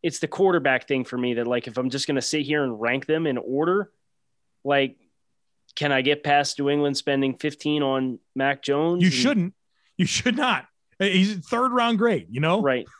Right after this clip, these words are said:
Speaker 1: right.
Speaker 2: <laughs>
Speaker 1: So I, I, I think when you take context into it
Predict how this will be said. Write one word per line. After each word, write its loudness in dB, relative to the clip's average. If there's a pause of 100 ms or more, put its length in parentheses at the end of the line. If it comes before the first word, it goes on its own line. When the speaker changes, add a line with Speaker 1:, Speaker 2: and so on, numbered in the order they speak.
(140)
Speaker 1:
right. 0 (180)
Speaker 2:
<laughs> -8
Speaker 1:
So 2
I, 4
I, 4 (140)
I 4
think -2
when 2
you 2
take 0
context 0
into -2
it -6